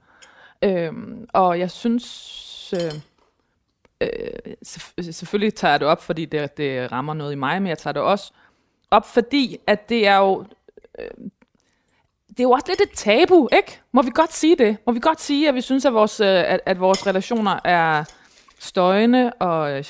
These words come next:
øh, besværlige og irriterende? Ensomhed er noget af det, der fylder mest i, i,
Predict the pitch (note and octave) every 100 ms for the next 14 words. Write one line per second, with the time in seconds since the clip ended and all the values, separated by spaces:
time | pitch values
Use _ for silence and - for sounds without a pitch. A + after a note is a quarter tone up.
0 | - D#3+ C#3+ - C#3+ - D3+ E3+ - F#3+
1 | A#3 A3 F#3+ F3+ E3+ - D3+ D3+ E3 E3+
2 | D3+ - A3+ G3+ E3 D3+ - - - -
3 | - G#3 C4 B3 G3 F#3+ E3+ F3+ F#3+ G3
4 | F#3+ G3 G3+ G#3 F#3+ G3 F#3+ F3+ D#3 D3
5 | E3 D3+ C#3+